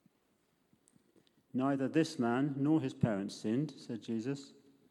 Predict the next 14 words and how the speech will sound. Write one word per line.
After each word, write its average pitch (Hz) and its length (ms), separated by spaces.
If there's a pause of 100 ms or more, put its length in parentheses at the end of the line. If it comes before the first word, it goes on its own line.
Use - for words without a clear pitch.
(600)
"but 123 180
this 151 220
happened 120 480 (180)
so - 240
that 113 160
the 110 80
works 151 340
of 151 140
God 101 320 (320)
might 113 260
be 113 80
displayed 107 760
in 101 200
him. 90 300